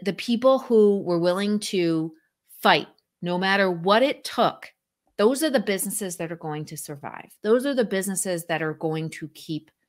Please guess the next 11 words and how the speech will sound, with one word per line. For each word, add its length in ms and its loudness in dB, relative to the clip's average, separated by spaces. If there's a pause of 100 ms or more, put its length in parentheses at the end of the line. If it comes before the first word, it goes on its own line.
(340)
going. 380 -4 (520)
The 80 -10
people 280 -2
who 140 -4
kinda 300 -6
sat 260 -6
back 220 -4
on 120 -4
their, 360 -4 (440)
you 120 -8
know, 280 -8